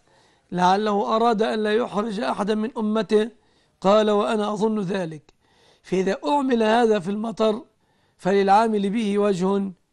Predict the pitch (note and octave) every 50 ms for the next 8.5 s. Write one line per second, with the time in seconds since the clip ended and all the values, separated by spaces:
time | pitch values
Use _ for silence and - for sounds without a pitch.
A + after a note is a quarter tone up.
0 | _ _ - A3+ A#3 A#3 A3+ G3+ F3 F#3 - A3 G3 F#3 G3 F3+ E3 D#3 D#3+ F3+
1 | _ _ _ _ _ _ _ _ _ _ _ _ _ _ _ _ _ _ _ _
2 | _ _ _ _ _ _ _ _ _ _ _ _ - E3+ D#3+ - - G3+ G#3+ A3
3 | A3 A3 A3 B3 C4 A#3+ - - B3 A#3 A#3 A3+ A#3+ A#3+ A#3+ C4+ C4 B3+ A#3+ G#3
4 | G3+ F#3+ - _ _ _ _ _ _ _ _ _ _ _ _ _ _ _ - E3
5 | A3 A#3+ A#3 B3 C#4 B3 F3 G#3 A3 A3 G3 F3+ - D3+ A3+ C#4 - - A3+ G3+
6 | G#3+ C4 C#4 A3 G#3+ G#3 G3+ F#3+ F3+ F#3+ - _ _ _ - G3 F#3+ G#3 G#3 A3
7 | A#3+ A#3+ A3+ A3 G3 G3 G3+ G3 - - _ _ - A3 G#3 G3 F#3+ F#3+ G3+ A3
8 | A#3 A#3+ A#3 A3+ G3+ G3 G3+ F3 E3+ F#3